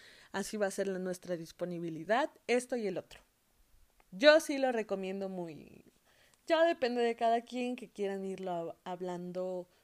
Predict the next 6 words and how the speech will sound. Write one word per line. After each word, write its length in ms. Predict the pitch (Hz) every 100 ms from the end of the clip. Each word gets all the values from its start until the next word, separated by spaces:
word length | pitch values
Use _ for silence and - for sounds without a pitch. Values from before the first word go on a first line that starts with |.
| _
poco 240 | 247 254
a 100 | 277
poco 380 | 247 220 262 -
al 360 | - 202 202 196
inicio. 720 | 196 202 208 208 - 180 160
Tampoco 600 | 165 185 208 196 214